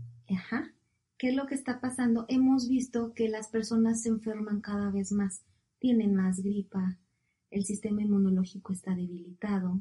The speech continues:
porque ahora ya somos más carnívoros que herbívoros. Lo que son las, eh, las, las hierbas, me refiero a, a la parte de herbívoros,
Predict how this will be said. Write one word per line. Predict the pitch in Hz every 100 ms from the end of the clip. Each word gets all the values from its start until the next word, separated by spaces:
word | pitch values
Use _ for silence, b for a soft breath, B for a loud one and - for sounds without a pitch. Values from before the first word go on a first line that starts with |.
| -
porque | 220 220 220
ahora | 214 214
ya | 202
somos | 202 202 202 196
más | 202 196
carnívoros | - 196 190 196 208 196 185 196 294 - _ _ _ _ _
que | 196
herbívoros. | 196 208 262 202 165 - - _ _ _ _ _ _
Lo | - 208
que | 208 208
son | 233 233
las, | 240 247 - -
eh, | 220 196 185 175 170 160 -
las, | 185 175 -
las | 185 175
hierbas, | 185 196 190 220
me | 196
refiero | 156 156 165 175
a, | 160 131 120 _
a | 123
la | 123
parte | 139 139 165
de |
herbívoros, | 190 220 202 185 240 -